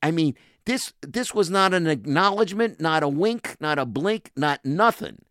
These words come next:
not a peep, zero. I find it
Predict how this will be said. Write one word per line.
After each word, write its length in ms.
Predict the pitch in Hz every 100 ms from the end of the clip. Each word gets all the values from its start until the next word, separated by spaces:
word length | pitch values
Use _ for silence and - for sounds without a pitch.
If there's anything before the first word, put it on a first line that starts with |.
| _ _
not 240 | 139 143
a 60 | 123
peep, 480 | - - 226 247 - - _ 98
zero. 640 | 101 120 254 214 92 - _ _ _ _ _ _ _ _ _ _ _ _ _ _ _ _ _ _ _ _ _ _ _ _ _ _ _ _ _ _ _ _ _ _ _ _ _ _ _ _
I 160 | 117 123
find 480 | 120 - 165 165 147
it 200 | 151